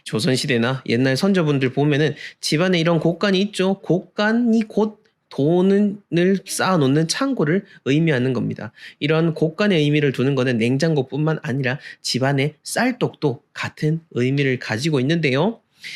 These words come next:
이 냉장고가 곳간이라는 것을 여러분들 머릿속에 심어놓고 그 다음에 말씀드리는 것들을 적용하시면 더욱더 쉽게 이해가 될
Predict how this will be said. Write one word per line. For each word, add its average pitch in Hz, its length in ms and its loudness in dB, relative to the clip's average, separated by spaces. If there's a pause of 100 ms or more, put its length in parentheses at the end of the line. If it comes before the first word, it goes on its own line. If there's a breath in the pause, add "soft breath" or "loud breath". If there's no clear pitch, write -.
(160 loud breath)
이 170 120 0
냉장고가 165 540 2
곳간이라는 180 680 2
것을 156 280 2
여러분들 131 420 2
머릿속에 160 560 0
심어놓고 247 840 0
그 - 120 -4
다음에 123 420 0 (220 loud breath)
말씀드리는 123 800 0
것들을 156 480 0 (140 loud breath)
적용하시면 123 800 -2 (180 loud breath)
더욱더 123 560 -2
쉽게 - 380 -4
이해가 123 440 0
될 123 140 0